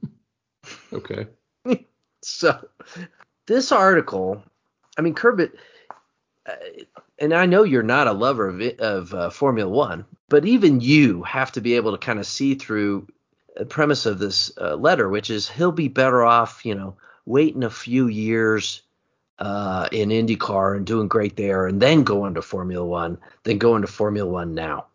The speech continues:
Speaker 1: In a simple down-home, uh, Indiana speak, uh, it's the bird in the hand, right? You, they offer you a Formula One seat now, and you say, "No, I'm gonna wait a few years and I'll take one later when I just wanna pick one off the shelf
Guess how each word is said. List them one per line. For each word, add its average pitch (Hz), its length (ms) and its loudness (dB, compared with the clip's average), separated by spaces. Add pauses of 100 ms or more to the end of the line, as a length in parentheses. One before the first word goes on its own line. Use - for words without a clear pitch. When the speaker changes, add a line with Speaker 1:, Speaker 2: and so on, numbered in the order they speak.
(140)
Speaker 1:
In 104 220 0
a 95 100 2
simple 113 520 4
down-home, 107 840 0
uh, 104 100 -6
Indiana 107 500 -2
speak, 107 480 -2
uh, 98 220 -2
it's 98 180 -8
the 104 80 -4
bird 101 240 2
in 98 60 -4
the 95 80 -2
hand, 95 260 -2
right? 92 220 -2 (260)
You, - 400 -6
they - 140 2
offer 120 240 4
you 117 100 4
a 95 40 2
Formula 123 360 2
One 110 220 4
seat 113 320 -4
now, 104 480 -4 (1040)
and 98 160 -6
you 101 60 -4
say, 104 160 -2
"No, 139 360 4
I'm 131 100 0
gonna 117 140 4
wait 113 160 4
a 110 40 0
few 98 160 -4
years 98 360 0
and 95 300 -6 (240)
I'll 107 100 -4
take 107 220 -2
one 98 180 -2
later 95 240 -2
when 95 140 -4
I 90 100 -6 (260)
just - 160 -8
wanna 95 140 -2
pick 98 220 -4
one 101 140 -2
off 92 120 -8
the - 60 -20
shelf 101 420 -4